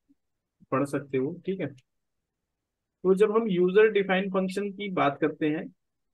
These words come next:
ठीक है, तो user defined function again is splitted into two part। One is scalar function and the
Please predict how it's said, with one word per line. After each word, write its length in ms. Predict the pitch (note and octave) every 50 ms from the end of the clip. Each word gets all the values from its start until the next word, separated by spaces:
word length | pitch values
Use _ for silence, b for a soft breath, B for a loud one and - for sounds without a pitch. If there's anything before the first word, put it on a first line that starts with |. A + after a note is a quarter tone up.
| _ _ _
ठीक 140 | G3 G3 F#3
है, 180 | D#3 C3 C3+ - - - _ _ _ _ _ _ _ _
तो 400 | F#3+ G3 A3 A#3+ B3 A3+ - - _ _ _ _ _ _ _ _ _ _ _ _ _ _ -
user 300 | D#3+ D#3 F3+ F#3+ F#3 G#3
defined 360 | G#3 A3 G#3 - G3 G3 G3+
function 300 | F#3+ G3 F#3 F#3 F#3+ G3+
again 480 | F3+ - - D3 C#3+ D3 D#3 E3+ F3+ F3+ F#3
is 100 | G3 F#3 F#3 F3+
splitted 640 | D#3+ D3+ - - D#3+ D#3 D#3+ D#3+ D#3+ E3+ F3+ F3+ F3+ D3+ D#3+
into 240 | D3 D3 C#3+ E3
two 200 | E3 - D#3+ D#3+ D#3 -
part। 240 | D3 C#3 D#3 G3 G3 - _ _ _ _ _ _ _ _ _ _ _ _ _ _ -
One 220 | C#3 D3+ F3 F#3+ G#3+
is 400 | A3+ A3+ - - - D#3 C#3+ -
scalar 380 | - - E3 D#3 E3 F#3 G3
function 380 | F#3+ F#3+ F#3+ F#3+ F#3 F#3 A3 A#3 B3+
and 400 | D4 - - _ _ D3 D3 D#3+
the 100 | F#3